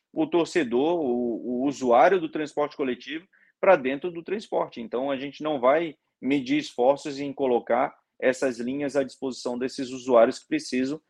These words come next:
durante um dia de partida, verificando essa necessidade. Eu acredito que já agora, nesse domingo,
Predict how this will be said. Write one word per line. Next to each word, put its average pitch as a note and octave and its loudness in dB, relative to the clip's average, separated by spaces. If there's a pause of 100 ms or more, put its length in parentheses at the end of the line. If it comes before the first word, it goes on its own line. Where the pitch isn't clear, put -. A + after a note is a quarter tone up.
(200)
durante C#3 2
um C#3 0
dia A#2+ 2
de A2+ -4
partida, B2+ 2
verificando A#2+ -2
essa C#3 -2
necessidade. D3+ 0
Eu F3+ 6
acredito D3 -4
que A2+ -6 (280)
já C#3+ 6
agora, C3+ 4
nesse A#2 -10
domingo, A#2+ -8